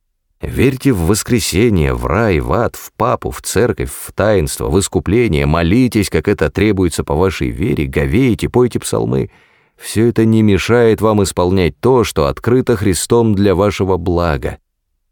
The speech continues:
Не сердитесь, не блудите, не клянитесь, не защищайтесь насилием, не воюйте.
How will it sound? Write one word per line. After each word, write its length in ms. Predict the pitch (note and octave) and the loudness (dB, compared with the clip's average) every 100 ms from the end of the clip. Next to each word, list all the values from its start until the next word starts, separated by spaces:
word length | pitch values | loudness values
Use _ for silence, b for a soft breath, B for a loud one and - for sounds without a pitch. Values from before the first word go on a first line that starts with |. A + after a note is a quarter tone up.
| _ _ | _ _
Не 200 | - F2 | -2 0
сердитесь, 760 | E2+ F2+ D#2+ D#2+ E2+ - - _ _ - | 2 0 0 -2 -6 -8 -16 _ _ -4
не 160 | D#2 G#2+ | 0 2
блудите, 640 | G2+ G2+ E2 G2+ - - | 2 0 0 -2 -6 -4
не 180 | C2 A2+ | 0 0
клянитесь, 880 | - G#2+ G2 F2+ B2+ - A#1+ - - b b | 2 0 2 0 -2 -6 -10 -12 -16 b b
не 180 | - D2+ | -4 0
защищайтесь 880 | F2 F#2+ F2 D#2+ A#2 A2+ F#2+ F2+ - | 2 2 0 0 2 2 0 -2 -2
насилием, 720 | C2+ - A#2 A2 C#2+ A#1 - _ _ _ _ | -4 -2 0 0 0 -2 -8 _ _ _ _
не 180 | - D2+ | -4 0
воюйте. 640 | D#2 E2 E2+ C2+ - - | 2 2 0 -2 -6 -14